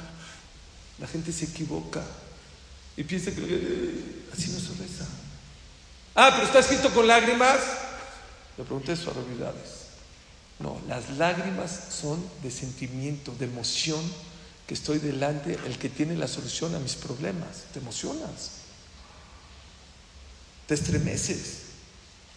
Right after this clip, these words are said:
Pero es el error de mucha gente, que la gente reza con tristeza, con depresión. No, si estás delante del Rey de Reyes,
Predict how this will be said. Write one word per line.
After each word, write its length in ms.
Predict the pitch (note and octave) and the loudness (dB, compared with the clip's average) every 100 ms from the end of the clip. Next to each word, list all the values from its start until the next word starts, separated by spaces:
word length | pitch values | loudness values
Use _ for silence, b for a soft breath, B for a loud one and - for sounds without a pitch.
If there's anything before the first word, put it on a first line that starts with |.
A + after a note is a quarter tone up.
| - - - - - | -20 -20 -20 -14 -2
Pero 120 | E3 | 0
es 100 | E3 | 4
el 120 | G#3+ | 4
error 240 | F3+ F#3 G3 | 4 2 2
de 80 | |
mucha 260 | F#3+ G#3+ G#3+ | 2 0 0
gente, 480 | - G3 G3 D#3+ C3+ - - - - - | 0 0 0 -2 -4 -8 -16 -18 -20 -6
que 100 | - | 0
la 100 | D#3 | 2
gente 300 | - G3+ G#3+ | 2 2 2
reza 320 | F3+ F#3 G#3+ | 2 2 0
con 140 | G3 F3 | 0 0
tristeza, 560 | D#3+ - G3 F#3+ F#3 C#3 C3 | -2 0 2 2 2 -2 -2
con 120 | D#3 | -2
depresión. 500 | D3+ D#3 D3+ F3+ E3+ | -2 -2 -2 -2 0
No, 120 | A3+ A4+ A#4+ - A4+ - - - - - | 2 2 0 -2 -6 -10 -12 -16 -18 -12
si 100 | - | -6
estás 220 | F3 B3 A#3+ | 4 6 8
delante 360 | A#3+ B3 B3 | 8 8 12
del 160 | A3+ A3 | 12 12
Rey 160 | A#3 | 12
de 120 | A3+ G#3+ | 12 10
Reyes, 460 | G3 F#3 E3 - | 10 8 4 2